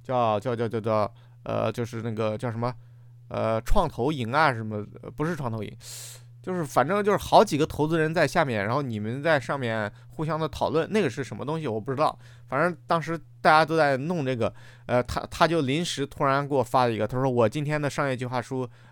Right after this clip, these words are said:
呃，跟他们的这个调性不一样，你马上着手修改一版。”然后按照一二三四五六七八九给我发了一个，几个条，把这个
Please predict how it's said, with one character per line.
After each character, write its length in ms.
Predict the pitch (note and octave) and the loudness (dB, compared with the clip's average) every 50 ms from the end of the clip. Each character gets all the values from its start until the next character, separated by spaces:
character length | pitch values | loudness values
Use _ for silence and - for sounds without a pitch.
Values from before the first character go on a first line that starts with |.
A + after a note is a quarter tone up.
| - - | -10 -2
呃， 680 | A2+ A2+ A#2 A#2 A2+ A2 A2 G#2+ G#2+ A2 A2+ A2+ A2 | 0 2 4 4 4 4 4 2 2 0 0 0 0
跟 160 | A2+ - D3 | -2 -4 -2
他 140 | C3+ C#3+ D3+ | 0 0 0
们 120 | D3 D3 C3+ | 0 0 0
的 120 | A#2+ A2+ | 0 -2
这 80 | C#3 B2+ | 0 -2
个 100 | B2+ A#2+ | -4 0
调 180 | D3+ E3+ E3 C3+ | 4 4 4 4
性 200 | A#2 B2+ G#2 A2+ | 4 -2 -8 -8
不 140 | - C3+ | -6 -6
一 140 | C3 A#2+ A#2 | -4 -4 -2
样， 220 | C3 C3+ B2+ A#2 - - - - - - | 0 0 0 0 -2 -6 -18 -20 -14 -8
你 180 | A#2 B2 C3 | -6 -4 -2
马 180 | C#3 D3 B2+ A#2 | 2 2 0 2
上 340 | C#3 D#3 D3+ D3 C3+ B2+ A2+ - - - - | 2 2 2 2 0 0 -2 -6 -12 -20 -14
着 200 | - - B2 C#3 | -4 0 0 0
手 180 | C#3 D3 B2+ A#2 | 2 2 0 0
修 220 | - - D#3 D#3 | 0 0 -2 -2
改 220 | C#3+ - A2+ F#2+ F2+ | 0 0 0 0 0
一 120 | G#2 G#2+ | -2 -4
版。” 200 | G#2+ - E2 - - - - - | -6 -6 -8 -10 -12 -18 -20 -8
然 120 | - - C#3 | 0 4 6
后 180 | D#3 D#3 D#3 - - | 6 6 4 4 2
按 120 | G3 E3+ | 0 2
照 200 | D3+ C#3+ B2 A#2 | 4 4 4 4
一 120 | - D3 D#3+ | 4 4 6
二 140 | D#3 D3 C3 | 6 6 6
三 140 | A#2+ D3 | 4 0
四 140 | C3+ - D#3 | 0 0 0
五 80 | C3+ A#2 | 0 4
六 140 | A#2 B2+ B2+ | 4 4 2
七 160 | - - C3 | 2 0 2
八 120 | C3+ C3 | 2 2
九 180 | B2+ A#2+ G#2+ G2 | 2 0 -4 -6
给 140 | A#2+ B2 C3+ | -2 -2 -2
我 80 | B2 | -2
发 200 | A#2+ - C3 C3 | 0 0 0 0
了 100 | C3 B2+ | 2 0
一 140 | A#2+ A#2 G#2+ | -2 -4 -4
个， 200 | G#2+ B2 A2+ A2+ | -4 -2 -4 -4
几 140 | A#2 - A2+ | -4 -8 -8
个 100 | - A2+ | -8 -8
条， 280 | A2+ - B2 G#2 G#2 - - - - - - - - - - - | -6 -4 -4 -4 -4 -4 -8 -18 -20 -20 -20 -20 -20 -20 -2 2
把 160 | - A2+ A2+ | 6 6 6
这 100 | G#2+ B2 | 6 6
个 220 | A#2 A#2+ A#2 A2+ | 4 4 4 2